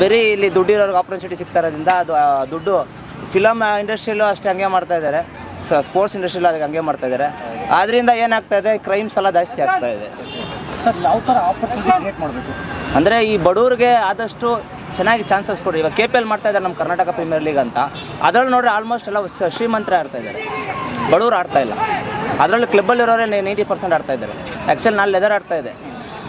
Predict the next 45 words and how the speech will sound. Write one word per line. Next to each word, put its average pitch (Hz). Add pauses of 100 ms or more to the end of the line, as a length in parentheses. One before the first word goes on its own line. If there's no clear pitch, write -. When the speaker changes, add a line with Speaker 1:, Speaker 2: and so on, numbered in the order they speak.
(140)
Speaker 1:
ವೈ 160
ಎಮ್ 185
ಸಿ 185
ಎ 175
ಕ್ಲಬ್ 156
ಆಡಿದೆ 143
ಫಸ್ಟು, 127 (300)
ಆಮೇಲೆ 147
ಜವಾರ್ಸ್ 147
ಆಡಿದ್ದೀನಿ, 120 (380)
ಆಮೇಲೆ 143
ಬಿ 143
ಐ 160
ಎಸ್ 147
ಆಡಿದ್ದೀನಿ, 117
ಎಸ್ 120
ಎನ್ 170
ಸಿ 156
ಸಿ 135
ಇವಾಗ 139 (100)
ಪ್ರೆಸೆಂಟ್ 143
ಎಸ್ 135
ಎನ್ 156
ಸಿ 139
ಸಿ, 120 (460)
almost 185
ತರ್ಟಿ 185
ಫೈವ್ 196
ಇಯರ್ಸ್ 208
ಆಯಿತು 175 (140)
ನನಗೂ, 156
ಡಿವಿಷನಲ್ಲಿ 180
ಆಡಿದ್ದೀನಿ. 156 (380)
ತುಂಬ 240
ಬೇಜಾರಾಗ್ಬಿಟ್ಟಿದೆ. 175 (300)
ತೀಕ್ಷಣೆಲ್ಲ 214
almost 196
ನನ್ನ 185
ಜೊತೆ 180
ಆಡಿದ್ದಾರೆ 160
ಟೂ 175
ತೌಸಂಡ್ 165
ಏಯ್ಟೀನಲ್ಲಿ. 151 (380)
ತೀಕ್ಷಣ 190
ಏನು 175